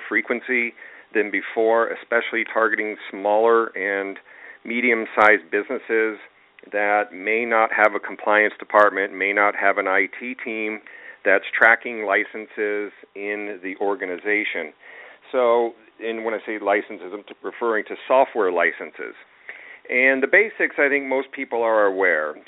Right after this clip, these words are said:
So soft-, uh, software companies make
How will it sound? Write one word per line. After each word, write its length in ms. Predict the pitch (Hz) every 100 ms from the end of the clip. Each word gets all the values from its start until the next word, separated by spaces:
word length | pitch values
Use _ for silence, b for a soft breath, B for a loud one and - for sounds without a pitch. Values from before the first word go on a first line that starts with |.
| -
So 400 | 101 101 98 98 _ -
soft-, 280 | 123 127 - -
uh, 220 | 101 98 98 -
software 300 | 113 - 127
companies 480 | - 107 - 113 101
make 300 | 104 107 101